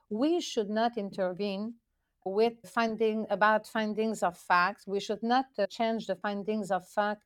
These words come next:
of the trial judge without the demonstration of a palpable and overriding error. And in that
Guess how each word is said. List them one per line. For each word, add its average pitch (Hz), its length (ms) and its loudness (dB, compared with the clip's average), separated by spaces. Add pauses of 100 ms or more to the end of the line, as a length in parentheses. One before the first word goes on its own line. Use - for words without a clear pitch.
(280)
of 190 220 2
the 185 100 -6
trial 190 460 0
judge 190 520 -2 (320)
without 247 680 4
the 202 100 0
demonstration 208 800 -4
of 185 120 -4
a 185 280 0 (100)
palpable 220 600 4
and 190 140 -4
overriding 190 880 2
error. 165 400 0 (520)
And 214 560 0
in 208 220 -2
that 240 220 4